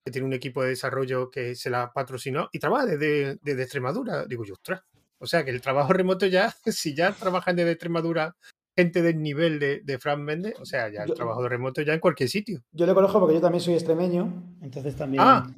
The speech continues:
Speaker 2: sí. Sí, sí, sí,
Speaker 1: Pero
Speaker 2: sí.
Speaker 1: tú vives, tú vives en Madrid,
Speaker 2: Yo vivo
Speaker 1: ¿no?
Speaker 2: en Madrid, yo vivo en Madrid, sí.
Speaker 1: Ah, vale, vale, vale.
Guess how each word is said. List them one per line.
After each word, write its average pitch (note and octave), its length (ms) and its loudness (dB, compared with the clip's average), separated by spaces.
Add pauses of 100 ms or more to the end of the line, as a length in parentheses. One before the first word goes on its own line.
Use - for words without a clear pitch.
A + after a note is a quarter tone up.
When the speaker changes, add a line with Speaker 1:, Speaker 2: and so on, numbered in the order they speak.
Speaker 2:
sí. C#3 160 -4 (640)
Sí, E3 200 -4
sí, D3 100 -4
sí, C3+ 80 -6
Speaker 1:
Pero C#3+ 100 0
Speaker 2:
sí. B2 40 -4
Speaker 1:
tú E3 60 6
vives, G3+ 320 6
tú D3 80 -6
vives D#3 140 6
en D3+ 60 4
Madrid, C#3 260 4
Speaker 2:
Yo F3+ 40 6
vivo F3+ 80 8
Speaker 1:
¿no? F3+ 160 8
Speaker 2:
en D3+ 60 8
Madrid, D3+ 120 6
yo C#3 100 2
vivo C3+ 120 4
en B2+ 60 -2
Madrid, B2 240 -6
sí. - 100 -18 (140)
Speaker 1:
Ah, G#2+ 160 -4
vale, A2+ 240 -2
vale, A2 200 -4
vale. A2 240 -10